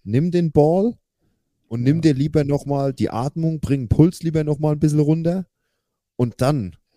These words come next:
Speaker 1: mach deine Delivery.
Speaker 2: Ja, sehe ich auch so. Also, bevor du dann einen Home Run zulässt oder so,
Speaker 1: Ja, eben.
Speaker 2: ähm, nimm den Ball.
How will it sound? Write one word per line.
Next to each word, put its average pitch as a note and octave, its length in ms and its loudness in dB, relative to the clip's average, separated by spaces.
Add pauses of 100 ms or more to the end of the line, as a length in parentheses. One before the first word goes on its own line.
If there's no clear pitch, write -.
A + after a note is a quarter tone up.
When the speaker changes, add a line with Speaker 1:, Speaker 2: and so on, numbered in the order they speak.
(220)
Speaker 1:
mach G2+ 200 -2
deine F#2 260 0
Delivery. F2 800 -2 (720)
Speaker 2:
Ja, B2 280 2 (560)
sehe C#3+ 140 2
ich C3 100 4
auch B2 120 2
so. G#2+ 220 -4 (440)
Also, G#2+ 500 -2 (680)
bevor B2 300 6
du B2 100 6
dann B2 200 6
einen A#2 100 6
Home C3+ 160 6
Run B2 140 4
zulässt C#3 440 0
oder B2+ 220 -4
so, B2+ 320 -8
Speaker 1:
Ja, G#2 160 4 (380)
eben. F#2 280 2 (380)
Speaker 2:
ähm, A2 560 -10 (1120)
nimm A2+ 220 0
den A2 160 2
Ball. A2 340 2